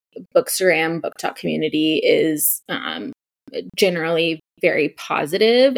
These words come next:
and very uplifting. Um, and I just really love to see that. And I love to see, um, talking about books that you love and, and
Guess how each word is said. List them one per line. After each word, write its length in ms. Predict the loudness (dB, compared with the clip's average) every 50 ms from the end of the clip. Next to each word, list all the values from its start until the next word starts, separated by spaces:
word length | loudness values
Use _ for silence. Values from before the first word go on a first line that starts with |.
| 0 0
and 600 | 0 2 2 2 0 0 0 -2 -4 -4 -2 2
very 280 | 2 4 4 4 2 2
uplifting. 840 | 0 -2 -2 -2 -2 -2 -2 -2 _ 2 4 6 6 6 6 4 2 -4 -12 -20 -10 0
Um, 360 | 2 4 4 6 4 2 2 2
and 100 | 2 4
I 100 | 4 4
just 160 | 2 2 0 4
really 220 | 6 8 10 10
love 160 | 8 8 4
to 60 | 2
see 180 | -2 -4 0 4
that. 180 | 4 6 6 6
And 100 | 4 4
I 100 | 4 4
love 220 | 4 4 2 2 -2
to 80 | -6
see, 640 | -6 -2 -2 0 2 2 4 6 6 6 6 4 2 0
um, 580 | 0 2 2 2 2 0 0 -2 -4 -4 -6 -8 -12 -18 -20 _ _ _ -2
talking 280 | 2 2 4 4 4
about 380 | 4 4 6 6 6 4 4 4
books 260 | 2 2 2 0 0
that 280 | 2 2 2 2 0 -2 -8 _ _
you 220 | -6 -4 -2 -2
love 560 | 0 2 2 4 6 6 6 6 6 4 4 4
and, 300 | 2 2 2 -2 -2 -2
and 460 | 0 0 0 0 0 -2 -2 -4 -6